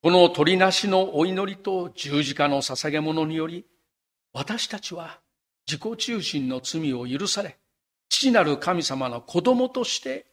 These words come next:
迎えられたのです。後の時代に同じ祈りを捧げて殉教したキリスト者がいました。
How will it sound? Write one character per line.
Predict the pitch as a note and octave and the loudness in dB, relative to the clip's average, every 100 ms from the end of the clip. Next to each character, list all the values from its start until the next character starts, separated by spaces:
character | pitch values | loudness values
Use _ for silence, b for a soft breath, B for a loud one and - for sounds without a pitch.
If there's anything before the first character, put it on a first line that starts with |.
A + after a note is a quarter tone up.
| - | -4
迎 | D3 C#3+ C3 C3 | -2 -2 0 -2
え | |
ら | A#2+ A2+ | -2 -4
れ | A#2 | -6
た | A2+ | -10
の | G2+ | -14
で | G2 | -12
す。 | - - - _ _ _ _ _ _ _ _ _ _ _ _ _ _ _ _ _ | -10 -10 -12 _ _ _ _ _ _ _ _ _ _ _ _ _ _ _ _ _
後 | C#3+ C#3+ G3 | -8 -4 0
の | F#3+ | -2
時 | E3 F3+ | -2 -4
代 | F#3 E3+ | -4 -4
に | E3+ D#3+ - _ _ _ _ | -6 -8 -14 _ _ _ _
同 | C#3 D#3 G#3 | -4 -2 -4
じ | F#3+ F#3 G3 - | -4 -8 -10 -6
祈 | C#3+ D3 F3+ A3 | 0 2 2 2
り | A3+ | 0
を | D#3 | 0
捧 | - B2+ D#3+ | -2 0 0
げ | C#3 | 0
て | C#3+ D3+ C#3 C3 _ _ _ | -2 -2 -4 -4 _ _ _
殉 | B2 D3 C#3+ G3+ | -6 -2 0 0
教 | G#3 G#3+ G3+ | 0 4 4
し | G3+ | 2
た | - F#3 | 0 -2
キ | F3 D#3 | -2 -6
リ | G3+ | -6
ス | - | -4
ト | G#3 | -4
者 | - F#3+ | -4 -6
が | G3 - | -8 -10
い | D3 | -8
ま | C#3 | -6
し | C3 - | -4 -6
た。 | - | -10